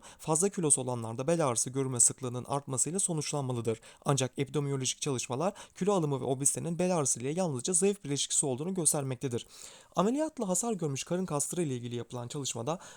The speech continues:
böyle bir hasar omurga stabilitesini, stabilitesini etkiler mi veya bel ağrısına katkıda bulunur mu diye sorulmuş. Mastektomi sonrası meme kırığı rekonstrüksiyonunda rectus abdominus'un bir tarafı memenin rekonstrüksiyonu için kullanılır.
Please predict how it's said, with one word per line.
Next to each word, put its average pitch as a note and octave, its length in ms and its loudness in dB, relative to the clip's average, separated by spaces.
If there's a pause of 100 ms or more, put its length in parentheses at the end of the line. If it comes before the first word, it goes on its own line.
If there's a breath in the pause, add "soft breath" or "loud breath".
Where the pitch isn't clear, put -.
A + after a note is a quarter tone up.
(100)
böyle A#3+ 220 6
bir C#3+ 100 2
hasar C#3 280 0
omurga F3+ 340 0
stabilitesini, C#3+ 600 -2 (160)
stabilitesini D3+ 600 2
etkiler D3+ 360 0
mi C#3+ 180 -2
veya B2+ 220 4 (300 loud breath)
bel F#3+ 180 8
ağrısına C3 280 4
katkıda D#3 400 0
bulunur D3 220 0
mu B2 120 -6
diye F#3+ 120 2
sorulmuş. A#2 440 2 (300 loud breath)
Mastektomi F#3+ 440 2
sonrası D#3+ 380 2
meme E3+ 180 -2
kırığı D#3+ 160 -6
rekonstrüksiyonunda D3 920 -2 (280 loud breath)
rectus - 300 4
abdominus'un F3 560 0
bir G3+ 100 0
tarafı C#3 320 -6
memenin D3 420 -2
rekonstrüksiyonu C3+ 720 -6
için A#3 260 -6
kullanılır. B2 440 -2